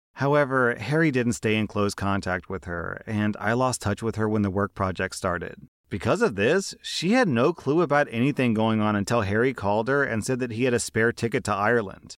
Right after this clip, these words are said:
At first, she was reluctant to go since she knew that I was pregnant.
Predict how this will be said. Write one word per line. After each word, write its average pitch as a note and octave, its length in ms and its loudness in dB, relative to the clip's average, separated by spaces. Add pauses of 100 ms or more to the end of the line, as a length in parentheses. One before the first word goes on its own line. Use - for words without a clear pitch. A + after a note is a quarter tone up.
(160)
At A2+ 180 -2
first, C#3+ 560 0
she - 360 -8
was F#3 260 0
reluctant C3+ 520 0
to A#2 100 -2
go G2 420 2
since A#2 300 -6
she A#2+ 180 -2
knew A2 180 2
that A2 140 0
I A2 80 2
was G#2 200 0
pregnant. G2+ 640 -4